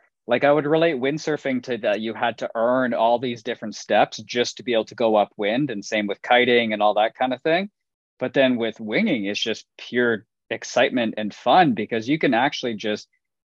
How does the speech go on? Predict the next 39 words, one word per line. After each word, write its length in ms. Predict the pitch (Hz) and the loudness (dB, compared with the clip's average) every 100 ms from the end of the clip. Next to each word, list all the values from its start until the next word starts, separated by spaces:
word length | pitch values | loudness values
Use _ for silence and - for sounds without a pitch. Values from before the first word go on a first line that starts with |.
| _ | _
take 220 | - 147 | -2 0
a 60 | 147 | 0
cruise 560 | - - 165 190 123 | -2 2 6 6 4
and 160 | 107 104 | 0 -2
go 180 | 123 151 | 2 2
look 260 | 131 180 | 2 0
at 100 | 156 | -2
stuff 380 | - - 92 87 117 | -4 -4 -2 -2 -6
and 100 | 104 | -4
say, 160 | 120 | -2
"Hey, 220 | 123 185 | 4 4
I'm 100 | 135 | 4
gonna 140 | 143 165 | 2 0
go 160 | 165 | 0
to 60 | 165 | 2
the 120 | 156 | 2
other 140 | 156 151 | 0 -2
side 180 | 156 | -2
of 60 | 147 | -2
the 80 | 135 | -2
lake 340 | 139 151 135 | -2 0 -2
or 60 | 110 | -6
the 100 | 113 | -8
other 120 | 135 | -8
side 200 | - 143 | -2 -2
of 60 | 131 | -2
here. 240 | 165 143 | -2 -2
I'm 80 | 117 | -2
gonna 120 | 117 | -4
sightsee, 520 | - - 139 - 107 | -4 -2 -2 -2 -8
and 80 | 107 | -6
then 80 | 113 | -4
I'm 60 | 123 | -4
gonna 120 | 123 | -4
do 160 | 135 | 0
a 40 | 131 | 0
huge 300 | - 147 - | 2 0 2
downwinder." 720 | 143 131 139 160 104 87 92 | 2 4 2 2 2 0 0
And, 140 | 92 | -2